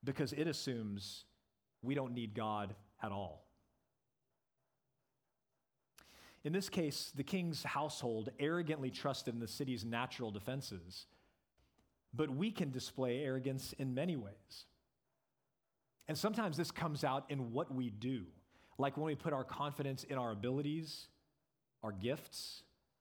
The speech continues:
our training, our experience, our connections. At other times, our arrogance is displayed by what we don't do, like when we don't pray.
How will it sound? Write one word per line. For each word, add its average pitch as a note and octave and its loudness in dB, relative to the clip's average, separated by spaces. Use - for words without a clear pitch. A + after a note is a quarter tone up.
our A2 -4
training, D3 0
our B2 0
experience, D3 -2
our B2 4
connections. E3 -2
At C3 2
other F3+ 4
times, D3 0
our C3+ 4
arrogance C#3+ 2
is C#3 0
displayed C3+ 2
by C3 6
what C3+ 2
we C#3 0
don't B2 -2
do, G2 -6
like C3 2
when C#3 0
we C3+ 2
don't C3 -2
pray. B2+ -2